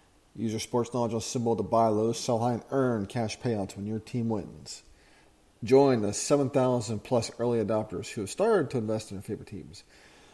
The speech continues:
Visit w w w dot simbull dot com, that's S I M B U L L dot com, to create a f-, free account. When you deposit, make sure you use the promo code S D,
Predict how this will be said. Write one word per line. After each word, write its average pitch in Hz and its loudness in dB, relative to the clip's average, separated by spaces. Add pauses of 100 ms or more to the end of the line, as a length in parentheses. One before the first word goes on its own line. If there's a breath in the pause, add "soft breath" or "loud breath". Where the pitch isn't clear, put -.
(200 soft breath)
Visit 208 8
w 180 8
w 160 6
w 131 6
dot - -4
simbull 139 2
dot 95 0
com, 143 0
that's 101 -8
S 127 0
I 127 6
M 117 0
B 127 4
U 120 2
L 104 2
L 120 2
dot 101 -8
com, 143 0
to - -10
create 180 -2
a 139 0
f-, - -10 (180)
free 285 0
account. 101 -2 (800 soft breath)
When 127 4
you 127 6
deposit, 151 4
make 131 2
sure - -4
you 160 -2
use 131 -4
the 139 -4
promo 151 -4
code 143 4
S 151 4
D, 135 2